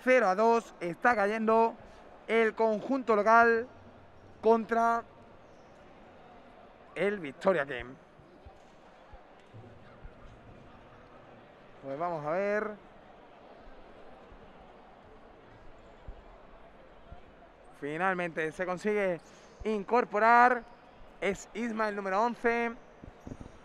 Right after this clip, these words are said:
con complicaciones. Vamos a ver si puede continuar sobre el parqueo, se tiene que retirar. Fran Ramírez, que sigue dialogando con el colegiado.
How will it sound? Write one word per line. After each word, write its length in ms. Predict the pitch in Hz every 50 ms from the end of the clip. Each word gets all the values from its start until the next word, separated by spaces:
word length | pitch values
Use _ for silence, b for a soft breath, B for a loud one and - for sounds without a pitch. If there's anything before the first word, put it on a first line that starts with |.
| - - - - - - - - -
con 320 | 165 165 165 160 151 147
complicaciones. 1120 | 139 170 165 165 165 156 220 240 214 202 190 - 233 233 233 233 233 233 240 233 214 - - - - - - - - - - - - - - - - - - - - 143 143 - 165 180 196 202 202 208 202 - - - - - - - - - - - - 226 - - - - - - - - -
Vamos 300 | 147 156 160 156 151 151
a 60 | 165
ver 360 | 165 175 180 180 170 165 160 - - - - - - - - - - - - - - - - - - - - - - - - - - - -
si 120 | 185 165
puede 280 | 156 165 208 208 202 185
continuar 560 | 185 190 185 165 190 190 202 220 233 226 196
sobre 560 | - - 214 208 208 202 196 190 185 180 180 - - - - - - - - - - - -
el 200 | 240 247 247 233
parqueo, 380 | - 214 202 202 - 254 254 226
se 100 | 180 214
tiene 140 | 226 240 226
que 80 | 220
retirar. 560 | 214 202 185 214 240 262 262 254 254 247 233 - - - - - - - - - -
Fran 240 | - 226 240 233 226
Ramírez, 380 | 208 208 220 254 277 262 247 208
que 180 | 220 220 214
sigue 220 | 208 - 233 247 247
dialogando 640 | 294 233 226 226 226 220 226 220 233 269 269 254 233
con 100 | 233 226
el 100 | 220 -
colegiado. 720 | 226 214 214 - - 254 277 262 269 269 269 277 277